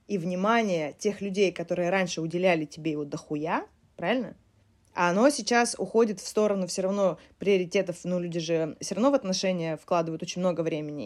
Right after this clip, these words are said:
Если ты вкладываешь в отношения дохуя времени, у тебя,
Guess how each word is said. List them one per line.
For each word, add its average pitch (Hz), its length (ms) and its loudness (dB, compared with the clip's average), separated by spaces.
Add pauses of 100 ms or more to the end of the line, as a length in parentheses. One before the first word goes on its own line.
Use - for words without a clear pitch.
(120)
Если - 180 -4
ты 180 60 -8
вкладываешь 180 520 0
в 170 40 -6
отношения 175 440 -4
дохуя 165 260 -2
времени, 208 440 2 (300)
у 180 80 -4
тебя, 220 440 6